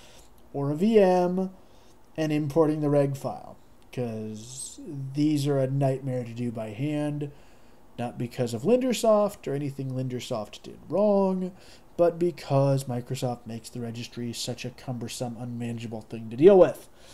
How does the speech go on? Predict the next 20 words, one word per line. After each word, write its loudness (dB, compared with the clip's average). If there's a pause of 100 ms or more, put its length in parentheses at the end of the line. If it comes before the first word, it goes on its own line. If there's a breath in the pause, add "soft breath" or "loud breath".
(680 loud breath)
So 8
that's 6
it 4
for 4
my 8
little 10
rant 6
on 8
the 6
registry. 6
Join 8
me 6
in 8
the 2
next 2
video 8
when 8
we 6
talk -2
about 0